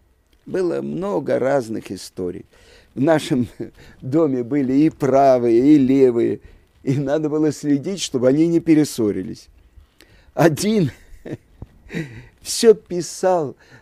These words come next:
на запотевшем стекле девиз левых: «Шалом Ахшав»,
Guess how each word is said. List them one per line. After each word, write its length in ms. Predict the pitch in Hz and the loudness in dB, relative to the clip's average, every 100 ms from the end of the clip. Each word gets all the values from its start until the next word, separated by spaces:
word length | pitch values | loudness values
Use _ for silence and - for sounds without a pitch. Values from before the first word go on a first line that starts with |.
| - | -12
на 260 | 127 143 | -6 -4
запотевшем 880 | 123 139 151 143 - 170 160 - 143 | -2 0 2 0 0 -2 -2 -4 -6
стекле 1040 | 131 - 131 - _ - 139 139 180 208 175 _ _ _ | -6 -10 -8 -10 _ -20 -12 -2 4 4 4 _ _ _
девиз 540 | 131 147 160 180 165 156 | -6 -2 -2 -4 -6 -8
левых: 680 | 143 156 143 113 92 - _ _ _ _ _ | 0 4 4 2 -6 -14 _ _ _ _ _
«Шалом 720 | - 156 147 143 202 240 247 | -4 0 2 4 4 2 -2
Ахшав», 680 | - 165 - - 107 101 95 | -8 -10 -10 -8 -6 -6 -10